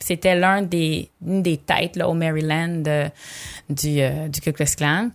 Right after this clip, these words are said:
Puis, euh, il, vous allez, si vous voulez avoir plus d'informations, vous pouvez aller lire dans un de ses livres, là, ça s'appelle, euh, Clandestine Relationships, A Black Man's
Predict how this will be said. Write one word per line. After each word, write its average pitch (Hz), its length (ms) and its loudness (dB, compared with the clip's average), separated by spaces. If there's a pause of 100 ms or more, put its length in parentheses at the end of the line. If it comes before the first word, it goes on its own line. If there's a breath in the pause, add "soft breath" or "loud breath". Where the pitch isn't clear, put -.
(600 loud breath)
Puis, 240 500 4
euh, 160 640 4 (340)
il, 151 280 0 (400)
vous 170 340 4
allez, 190 200 4
si - 120 4
vous 269 60 6
voulez 240 180 6
avoir 208 240 6
plus 220 140 -4
d'informations, 196 680 4
vous 190 60 2
pouvez 185 180 0
aller 175 220 4
lire 190 180 2
dans 170 260 4
un 180 100 2
de - 40 -4
ses 170 100 -2
livres, 175 220 2
là, 170 80 2
ça - 120 0
s'appelle, 170 340 2
euh, 151 180 4
Clandestine 190 1160 2 (100)
Relationships, 185 1000 0 (240)
A 165 100 2
Black 185 420 2
Man's 208 600 0